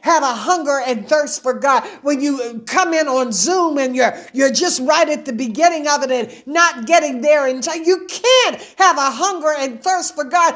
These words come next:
when you don't want to be in his presence in the same way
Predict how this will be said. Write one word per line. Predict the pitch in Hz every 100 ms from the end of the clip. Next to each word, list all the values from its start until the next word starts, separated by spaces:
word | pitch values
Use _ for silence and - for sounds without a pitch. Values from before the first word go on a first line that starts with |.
| - -
when | 330 339
you | 415 415
don't | 381 339
want | 349 320
to | 262
be | 370 381
in | 330
his | 311 320
presence | - 370 370 285 311 226 - -
in | 320 294
the | 294
same | - 381 370
way | 339